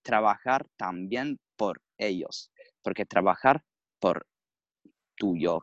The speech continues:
por la, por tu persona es muy importante. Simplemente por ganar e-, experiencia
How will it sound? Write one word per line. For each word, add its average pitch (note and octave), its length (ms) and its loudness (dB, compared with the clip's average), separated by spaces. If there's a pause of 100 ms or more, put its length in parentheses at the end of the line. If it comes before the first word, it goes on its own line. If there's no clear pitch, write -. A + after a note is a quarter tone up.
por F2+ 140 -4
la, E2+ 220 4 (440)
por - 140 -6
tu A2+ 160 0
persona F2+ 640 2 (100)
es - 300 -4
muy A#2 160 2
importante. F#2 680 -2 (680)
Simplemente B2+ 600 0
por F#2 380 0
ganar A2 400 2
e-, C3 140 0 (120)
experiencia G#2+ 840 -4